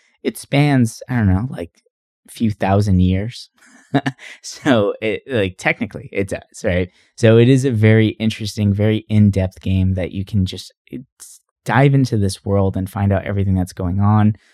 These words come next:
The character designs are phenomenal. The designs of the quote-unquote gods are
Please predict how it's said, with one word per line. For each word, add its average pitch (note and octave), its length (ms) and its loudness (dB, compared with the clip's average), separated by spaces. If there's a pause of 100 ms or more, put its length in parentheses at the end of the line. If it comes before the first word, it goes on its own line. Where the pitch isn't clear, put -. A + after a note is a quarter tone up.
(200)
The G#2+ 80 -4
character B2 460 -4
designs G#2+ 440 0
are F#2 60 -8
phenomenal. G2+ 720 0
The - 120 -8
designs G2+ 680 2 (100)
of F#2+ 260 -2 (340)
the G2+ 100 -6
quote-unquote A2 640 -2
gods G#2+ 680 -4 (400)
are F#2+ 420 -2